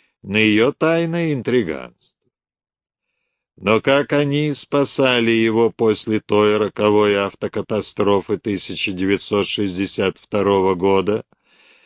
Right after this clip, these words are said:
как верны были ему и себе, когда была надежда на его возвращение к прежней жизни. Отчего же им оказалось мало его возвращения просто к жизни?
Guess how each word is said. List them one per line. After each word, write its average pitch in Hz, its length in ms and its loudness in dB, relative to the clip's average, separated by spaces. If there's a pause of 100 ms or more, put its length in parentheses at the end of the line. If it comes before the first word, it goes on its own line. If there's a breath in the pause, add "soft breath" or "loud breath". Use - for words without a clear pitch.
(200 soft breath)
как 120 260 0
верны 135 480 2
были 165 300 2
ему 160 360 2
и 160 120 0
себе, 143 640 0
когда 98 440 0
была 98 360 4
надежда 104 840 2
на 113 120 -2
его 117 340 2
возвращение 113 880 -2
к - 120 -14
прежней 127 500 0
жизни. 90 640 -4 (920 soft breath)
Отчего 156 640 2
же 165 200 0
им 160 240 2
оказалось 107 880 2
мало 98 440 2
его 98 360 2
возвращения 95 920 0
просто 107 560 0
к 123 80 -10
жизни? 73 600 -12